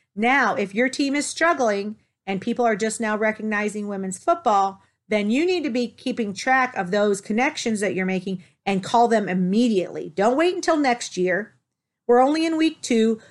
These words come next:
Those people can be brought up to speed. Now, I'm not saying that they'll be able to play in week three, but they may be up to speed by week six or, s-, well, I guess they'd have to be up to speed by week four, um,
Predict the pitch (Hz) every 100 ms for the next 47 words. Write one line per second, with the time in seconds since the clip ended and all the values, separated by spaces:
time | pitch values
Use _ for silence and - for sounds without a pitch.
0 | _ 233 262 339 320 370 339 302 226 247
1 | 247 254 254 247 262 214 175 - _ 254
2 | 330 349 269 311 302 262 214 254 247 262
3 | 240 233 - 269 262 220 240 233 - 202
4 | 269 359 254 262 - _ _ _ 175 294
5 | 254 226 - _ _ - 220 240 226 220
6 | 254 247 240 226 180 233 214 226 226 208
7 | - 226 208 190 196 214 - - 214 196
8 | - - 185 175 - - - _ _ _
9 | _ _ 165 156 - 170 175 175 175 175
10 | 165 170 170 170 165 - 170 160 165 165
11 | 160 _ 214 202 165 165 - _ _ _
12 | _ 180 175 76 -